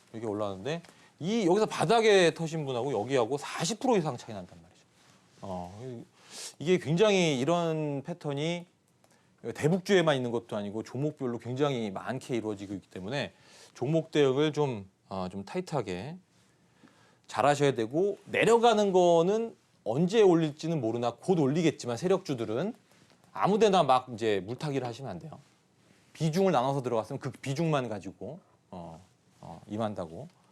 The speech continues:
해결-, 해-, 그, 그 비중이 알아서 해결하게 좀 놔두셔야 됩니다. 자, 오늘은 이제 세력 패턴에 대해서 말씀드린 건데 저번에 제가 에스코넥을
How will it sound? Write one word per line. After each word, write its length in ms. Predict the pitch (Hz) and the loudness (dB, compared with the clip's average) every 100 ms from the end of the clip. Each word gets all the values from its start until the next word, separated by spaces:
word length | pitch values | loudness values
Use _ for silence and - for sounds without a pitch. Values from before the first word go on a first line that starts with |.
| _ _ _ _ | _ _ _ _
해결-, 280 | 160 156 151 | -4 -2 -2
해-, 140 | 151 156 | -6 -6
그, 300 | - 160 143 - | 0 2 2 -2
그 220 | - 220 | -2 0
비중이 420 | 151 151 175 180 | 0 0 0 2
알아서 600 | 135 107 185 170 175 143 | 2 4 2 4 4 4
해결하게 720 | 160 175 151 120 92 98 160 165 _ _ _ _ - | 0 -2 -2 -2 -4 -8 -10 -16 _ _ _ _ -16
좀 160 | 110 92 | -12 -10
놔두셔야 400 | 87 113 107 87 | -8 -8 -10 -12
됩니다. 260 | 80 80 _ - _ _ _ _ _ _ _ _ _ - - - - - - - | -16 -20 _ -20 _ _ _ _ _ _ _ _ _ -18 -16 -18 -16 -14 -16 -6
자, 100 | - | 2
오늘은 360 | 127 165 220 214 | 4 4 4 4
이제 160 | 170 151 | 4 2
세력 320 | 220 285 277 | 4 2 4
패턴에 720 | 254 - 202 180 160 151 143 | 0 2 4 6 4 2 0
대해서 300 | 120 107 113 | 0 -2 -2
말씀드린 360 | 101 90 107 92 | -8 -8 -10 -10
건데 200 | 90 98 _ _ | -10 -12 _ _
저번에 720 | - 113 170 190 185 175 185 | -10 -4 0 4 4 2 0
제가 320 | 151 139 131 107 | 0 2 2 2
에스코넥을 1120 | 113 147 - 226 196 190 175 160 156 190 220 | -2 -2 -2 0 2 2 0 -2 0 0 0